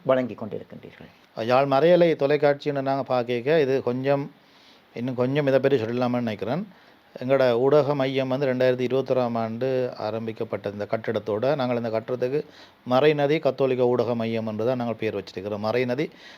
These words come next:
Speaker 2: கத்தோலிக்க ஊடக மையம். அந்த ஊடக மையத்துல கணக்க செயற்பாடுகள் நடைபெறுகிறது.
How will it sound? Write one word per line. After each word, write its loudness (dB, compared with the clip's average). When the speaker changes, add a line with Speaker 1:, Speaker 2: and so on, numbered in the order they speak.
Speaker 2:
கத்தோலிக்க -2
ஊடக 0
மையம். -6
அந்த 2
ஊடக 4
மையத்துல 2
கணக்க -2
செயற்பாடுகள் 0
நடைபெறுகிறது. -4